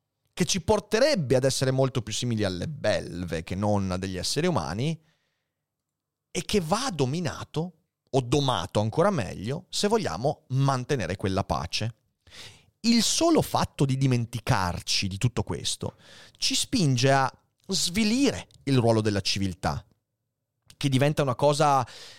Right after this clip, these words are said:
superflua, oppure una cosa addirittura negativa e malvagia, e a indebolire quindi il nostro sforzo collettivo per mantenerci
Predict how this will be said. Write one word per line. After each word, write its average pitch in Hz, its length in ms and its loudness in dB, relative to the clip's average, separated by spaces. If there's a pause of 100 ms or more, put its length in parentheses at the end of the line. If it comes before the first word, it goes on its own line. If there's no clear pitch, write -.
(400)
superflua, 180 1160 2 (260)
oppure 165 380 2
una 151 100 2
cosa 147 180 0
addirittura 131 560 2
negativa 110 800 0
e 104 120 -2
malvagia, 78 800 -2 (580)
e 254 120 2
a 262 60 2
indebolire 247 840 2
quindi 143 720 4
il 214 140 0
nostro 220 340 0
sforzo - 720 0
collettivo 247 760 0
per 180 220 0
mantenerci 220 1000 2